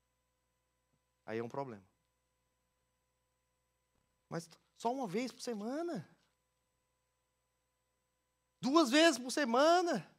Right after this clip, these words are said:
Esses dias eu vi um vídeo de um casal, que o homem chegou pra mulher e falou assim, "Amor, você acha que oito por cento é muito?" Ela falou, "Oito por cento do quê?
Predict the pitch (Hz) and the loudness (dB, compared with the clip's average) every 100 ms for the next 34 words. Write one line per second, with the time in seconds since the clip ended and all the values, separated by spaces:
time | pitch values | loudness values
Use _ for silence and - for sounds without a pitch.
0 | _ 226 226 277 240 285 202 254 220 233 | _ -8 -6 -4 -4 -4 -4 -6 -6 2
1 | 208 208 233 220 - _ _ _ 180 214 | 4 6 4 2 -10 _ _ _ -2 -2
2 | - 185 202 202 190 180 175 185 180 185 | 0 4 4 6 4 4 2 0 0 -6
3 | - 214 202 277 294 196 - 262 254 247 | -6 -4 4 12 12 12 8 4 4 4
4 | 247 254 - 220 254 240 202 214 311 - | 6 6 4 -6 -4 -2 0 0 0 -4
5 | - _ _ _ 202 254 320 - 311 - | -16 _ _ _ -2 -2 -2 -6 -10 -10
6 | 254 285 | -8 -8